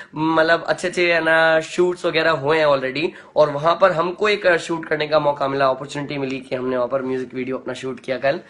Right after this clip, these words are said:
तो मुकेश मिल्स के बारे में एक बहुत इंटरेस्टिंग सा फैक्ट है, जो तुम सब सुनोगे ना तो मजा आ जाएगा। तो मुकेश मिल्स के बारे में एक इंटरेस्टिंग सा फैक्ट ये है कि वो बहुत ही,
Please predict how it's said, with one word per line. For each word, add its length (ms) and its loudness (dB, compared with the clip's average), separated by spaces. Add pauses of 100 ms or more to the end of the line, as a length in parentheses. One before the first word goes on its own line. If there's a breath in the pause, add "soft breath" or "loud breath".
(480 loud breath)
तो 360 2 (580)
मुकेश 460 -4
मिल्स 200 -2
के 100 -4
बारे 200 4
में 100 0
एक 140 -4
बहुत 240 2
इंटरेस्टिंग 440 -4
सा 100 0
फैक्ट 400 2
है, 60 -2
जो 80 -2
तुम 220 -4
सब 260 -6
सुनोगे 400 0
ना 80 0
तो 100 -2
मजा 280 4
आ 40 4
जाएगा। 380 0 (380 loud breath)
तो 60 -10
मुकेश 520 -6
मिल्स 200 -8
के 100 -10
बारे 240 -2
में 140 -8
एक 60 -16
इंटरेस्टिंग 440 -10
सा 140 -6
फैक्ट 440 -8
ये 180 -6
है 100 -10
कि 180 -12
वो 220 -6 (160)
बहुत 640 -6
ही, 160 -10